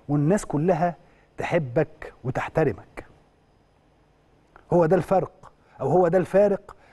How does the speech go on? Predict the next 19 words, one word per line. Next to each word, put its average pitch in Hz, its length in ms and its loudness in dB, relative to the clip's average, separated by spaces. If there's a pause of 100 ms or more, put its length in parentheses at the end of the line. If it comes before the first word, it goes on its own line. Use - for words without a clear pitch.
(160)
ما 139 120 -2
بين 180 380 2 (1300)
النادي 180 360 0
الأهلي 170 500 0 (140)
وقناته 170 680 0
وإعلامه 175 680 2 (260)
وأي 160 320 0
شيء - 240 -6
آخر. - 300 -14 (760)
الحقيقة 208 380 2 (240)
كنت - 120 -14 (300)
لازم 220 460 2
أقول 214 220 -4
لحضراتكم 196 760 -2 (560)
هذه 180 360 2
الكلمة 226 540 -2 (140)
لأنها 165 500 0
كلمة 160 540 0 (160)
مهمة 147 500 -4